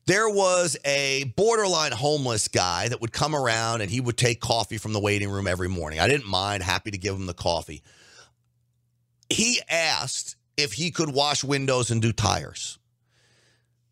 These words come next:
Was he worth the minimum wage at the time? I think in Texas it was seven fifty an hour.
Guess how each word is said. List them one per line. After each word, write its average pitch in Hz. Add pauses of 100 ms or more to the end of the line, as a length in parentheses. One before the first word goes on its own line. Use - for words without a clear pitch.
(440)
Was 196
he 196
worth 185 (200)
the 143
minimum 165
wage 151
at 98
the -
time? 87
I 95
think 131
in 131
Texas 131
it -
was 110
seven 120
fifty 113
an 98
hour. 82